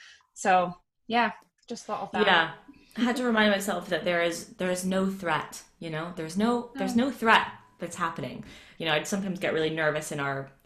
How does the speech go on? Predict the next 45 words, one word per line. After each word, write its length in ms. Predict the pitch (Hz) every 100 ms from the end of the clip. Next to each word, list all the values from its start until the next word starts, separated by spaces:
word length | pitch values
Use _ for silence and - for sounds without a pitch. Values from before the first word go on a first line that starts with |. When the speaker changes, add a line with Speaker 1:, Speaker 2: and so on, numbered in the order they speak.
| -
Speaker 2:
acting 480 | 143 - 143 143 135
or 60 | -
singing 380 | - 180 170 151
through 100 | 156
text 600 | 151 147 135 - - -
classes. 600 | - 175 156 165 151 - -
<laughs> 20 |
I'd 720 | 277 - - - - 180 208
be 20 |
like, 180 | 196 196
"Oh 120 | 240
my 220 | 254 247
gosh, 280 | 233 247 233
it's 160 | 233 -
my 120 | 240
time 280 | 233 240 226
to 60 | 214
go." 440 | 226 226 214 180 -
<laughs> 0 | 330 - 294 320 320 - -
And 220 | 196 190
I, 140 | 185
I 120 | 139
would 100 | 190
get 140 | 196 180
really 180 | 180 175
nervous. 600 | 170 170 143 135 - - - - - -
But 260 | 117 156 131
I 100 | 175
think 340 | 185 165 -
just 300 | - 175 - - _
telling 200 | - 185
myself, 600 | 160 156 143 139 - - _ -
"There's 160 | 165 202
no 160 | 294
threat. 420 | - 208 196 190 -
Like, 200 | - -
we're 160 | 180 220
all 100 | 247
here 200 | 208 208
to 80 | 180
learn. 460 | 170 165 165 170 175
This 120 | 185
is 100 | 180
the 60 | 180
point. 460 | 180 165 170 -